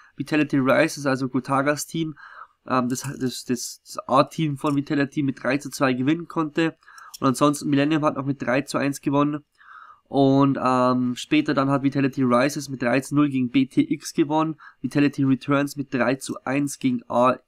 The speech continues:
ähm, Y C gewonnen. Und Millennium hat auch drei zu null gewonnen.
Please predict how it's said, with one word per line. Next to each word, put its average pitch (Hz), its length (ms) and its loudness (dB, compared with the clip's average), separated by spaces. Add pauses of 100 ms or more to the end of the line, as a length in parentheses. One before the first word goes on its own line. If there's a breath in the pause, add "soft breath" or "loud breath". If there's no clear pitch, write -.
ähm, 123 320 0
Y 127 420 -4
C 160 220 0
gewonnen. 160 420 0 (480 soft breath)
Und 139 580 4
Millennium 135 420 4
hat 120 80 -4
auch 120 200 -2
drei 123 260 2
zu 135 160 -8
null 135 180 4
gewonnen. 123 420 0